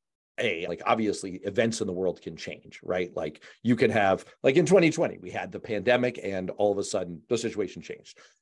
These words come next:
So you're worried about a massive exogenous event. You're worried about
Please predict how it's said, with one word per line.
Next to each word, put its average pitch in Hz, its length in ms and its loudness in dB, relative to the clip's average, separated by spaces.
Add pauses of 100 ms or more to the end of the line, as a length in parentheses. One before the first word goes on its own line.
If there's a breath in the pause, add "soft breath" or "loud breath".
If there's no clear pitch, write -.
(120)
So 139 80 2
you're 123 100 4
worried 143 240 6
about 107 340 0 (360)
a 113 60 -2
massive 131 420 -2
exogenous 110 600 -4
event. 92 360 -10 (260)
You're 120 140 -2
worried 131 380 2
about 113 500 0